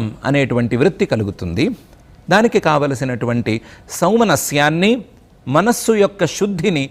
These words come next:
సాధించగలిగి ఉండటం, సాధించి ఉండటం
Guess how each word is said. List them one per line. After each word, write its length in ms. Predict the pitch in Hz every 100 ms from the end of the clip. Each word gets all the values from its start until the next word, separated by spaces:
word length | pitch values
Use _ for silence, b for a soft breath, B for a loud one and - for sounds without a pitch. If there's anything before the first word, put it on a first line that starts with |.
| B B -
సాధించగలిగి 1200 | 175 170 220 196 226 233 - 226 151 196 208 202
ఉండటం, 420 | 147 190 185 208 202
సాధించి 680 | - 170 196 196 269 - 226
ఉండటం 480 | 180 226 180 170